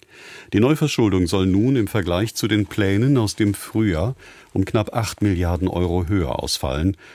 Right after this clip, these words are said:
sodass die Kreditaufnahmen knapp einhundertneunzehn Milliarden Euro betragen könnten.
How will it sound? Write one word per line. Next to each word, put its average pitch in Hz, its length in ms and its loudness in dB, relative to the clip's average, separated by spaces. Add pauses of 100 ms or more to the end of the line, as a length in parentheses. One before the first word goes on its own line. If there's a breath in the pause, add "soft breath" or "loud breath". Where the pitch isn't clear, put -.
sodass 82 300 -2
die 90 120 -2
Kreditaufnahmen 101 1040 0
knapp - 360 -2
einhundertneunzehn 101 1300 0
Milliarden 73 460 -2
Euro 87 320 -2
betragen 71 600 -6
könnten. 80 420 -4